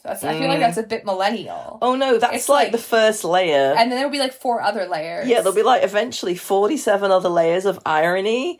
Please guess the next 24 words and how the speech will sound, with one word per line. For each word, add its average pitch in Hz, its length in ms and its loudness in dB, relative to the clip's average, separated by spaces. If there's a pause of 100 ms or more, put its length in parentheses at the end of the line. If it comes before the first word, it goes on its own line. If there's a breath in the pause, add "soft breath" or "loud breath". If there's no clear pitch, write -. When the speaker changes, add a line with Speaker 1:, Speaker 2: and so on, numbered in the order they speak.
(120 soft breath)
Speaker 2:
that 233 60 -8
Speaker 1:
Yeah. 208 160 2
Speaker 2:
you 196 60 2
have - 320 -2
to 208 80 -2
know 180 300 2
every 185 300 0
meme 170 340 -4
in 196 80 -2
order 160 160 0
to 170 120 -10
get 160 180 -4
the 170 60 -6
final 165 480 0
one. 151 460 0
Speaker 1:
Yeah. 190 320 2
Speaker 2:
And 165 80 0
recognize 165 540 2
it 139 60 0
in 147 40 -2
its - 180 -4
final 151 400 2
form. 151 600 0
Speaker 1:
Yeah. 185 580 0